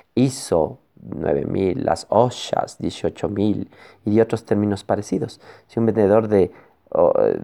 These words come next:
de ordenadores, de, de computadores, no incluye términos como ram, U S B, alguien podría sospechar que no conoce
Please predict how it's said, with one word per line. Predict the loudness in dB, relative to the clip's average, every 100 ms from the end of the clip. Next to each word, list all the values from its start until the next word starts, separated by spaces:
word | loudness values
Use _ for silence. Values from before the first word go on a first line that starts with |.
| -8
de | -2 0 -2 0
ordenadores, | 2 4 4 4 4 6 6 6
de, | 2 0
de | -2 -2
computadores, | 0 -2 2 4 6 4
no | 2
incluye | 0 0 0 2 2
términos | 2 0 2 -2 -2
como | -2 0 2
ram, | 4 4 4 4 2 -2 -8 -18 -12
U | -2 0
S | 0 0
B, | 0 2 4 4 4 0 -4 -20 -10
alguien | -2 0 2
podría | 2 2
sospechar | 0 -4 -8 -2 -2 -2
que | -4
no | -4 -4
conoce | -4 -4 -4 -4 -4